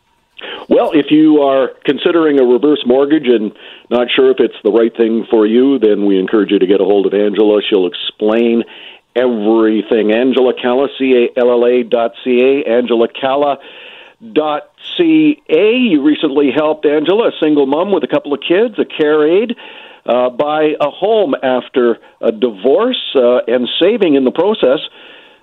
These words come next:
uh, a little over two thousand dollars a month. So we invited Shona to talk with us this evening on The Mortgage Show.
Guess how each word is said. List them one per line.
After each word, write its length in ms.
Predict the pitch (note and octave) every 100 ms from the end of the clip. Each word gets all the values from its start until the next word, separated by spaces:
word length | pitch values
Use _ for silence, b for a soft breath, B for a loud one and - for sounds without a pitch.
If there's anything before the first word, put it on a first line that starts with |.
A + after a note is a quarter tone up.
| -
uh, 60 | B2
a 220 | C3+ C#3+
little 200 | G3 G3
over 140 | F#3+
two 240 | D#3+ A3+ G3+
thousand 500 | F#3 E3+ E3+ E3 D#3
dollars 380 | D#3 D#3 D#3+ D3
a 40 |
month. 340 | D3 A3 F#3 A#2
So 100 | C#3+
we 160 | C3 C3
invited 540 | B2 C#3+ E3 D#3+ C#3 - B B - - -
Shona 340 | A3+ G#3 C3+
to 120 | A#2
talk 320 | A#2 C3+ C3 C#3
with 100 | C3
us 140 | B2+ -
this 180 | B2+ D#3
evening 320 | D#3+ G#3+ A#3
on 220 | F3 F3+
The 60 | F#3
Mortgage 400 | G#3+ G3+ C3 -
Show. 280 | C3+ F#2